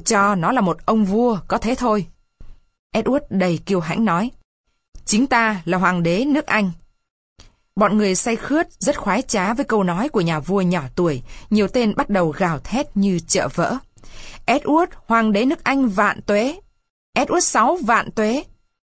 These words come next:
Đức vua nhỏ tuổi tỏ vẻ hài lòng, gật đầu nói. "Trẫm cảm ơn các khanh, những thần dân tốt bụng của trẫm." Những tiếng cười lại rú lên rầm rĩ hơn trước.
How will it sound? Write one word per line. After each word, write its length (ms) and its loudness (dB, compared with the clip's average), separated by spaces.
Đức 180 0
vua 140 2
nhỏ 340 2
tuổi 320 0
tỏ 120 2
vẻ 240 0
hài 220 -2
lòng, 280 -2
gật 160 -2
đầu 160 0
nói. 320 -2
"Trẫm 320 2
cảm 280 0
ơn 120 0
các 140 -4
khanh, 300 -2
những 260 0
thần 280 -2
dân 320 0
tốt 280 -2
bụng 240 0
của 120 -4
trẫm." 300 -2
Những 140 2
tiếng 180 0
cười 240 2
lại 140 2
rú 240 0
lên 300 2
rầm 260 0
rĩ 260 -2
hơn 180 0
trước. 280 0